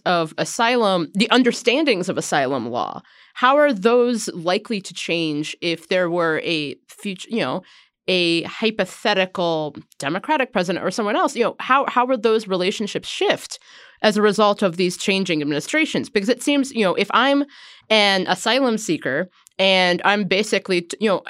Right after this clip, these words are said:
if it's twenty nineteen, am I just going to be kicking it in northern Mexico until hypothetically January twenty twenty-one and then giving this another shot?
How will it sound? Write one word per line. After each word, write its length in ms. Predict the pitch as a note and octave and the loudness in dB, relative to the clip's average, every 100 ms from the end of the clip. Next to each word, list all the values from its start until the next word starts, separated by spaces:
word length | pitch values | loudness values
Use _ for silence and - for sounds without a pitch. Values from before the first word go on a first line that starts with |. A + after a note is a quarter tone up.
| - _ | -18 _
if 200 | B3+ B3+ | -2 0
it's 160 | C4+ - | -2 -6
twenty 380 | - C#4 D4 C4+ | -6 -2 0 2
nineteen, 720 | B3 A#3 - F#4+ B3+ D#3+ D#3 F#3 | 0 -2 -4 -2 0 0 -2 -2
am 100 | G#3 | 0
I 140 | A3 | 0
just 180 | A3+ - | 0 0
going 200 | G3+ G3 | 0 0
to 40 | |
be 260 | F#3 E3+ - - | 0 -2 -4 -8
kicking 340 | C#4 C4 A#3 | -6 -4 0
it 160 | G3+ F#3+ | 0 0
in 380 | F#3 F#3 F3 E3+ | 0 -2 0 -2
northern 380 | G3 F#3+ F#3 F3+ | 0 0 0 0
Mexico 600 | C4 - G#3 D#3 C3+ C3+ - - - | -2 -2 -2 0 -2 -4 -8 -20 -4
until 520 | F#3 G3 F#3+ G#3 F3+ F3 | 0 0 0 -2 -2 0
hypothetically 1120 | - A#3 A3+ F#3 - A#3+ A#3+ G3+ - D3+ D#3 | 0 0 0 -4 0 2 2 0 0 -4 -4
January 720 | F3 F3 F3 F3+ E3 D3+ D3 | -2 0 2 2 2 0 -2
twenty 320 | - D#3+ E3 | -2 -2 -2
twenty-one 760 | - D#3 D#3 D3+ C#4+ F3 C3 E3 - - | -2 -2 -2 0 2 2 -2 -6 -8 -6
and 140 | G3+ G#3 | 0 2
then 160 | F#3 | 2
giving 220 | F3 F3 E3 | 2 0 0
this 140 | D3 | 0
another 260 | D3+ B2 - | -2 -2 -6
shot? 540 | - F3+ - - - | -4 -4 -4 -12 -16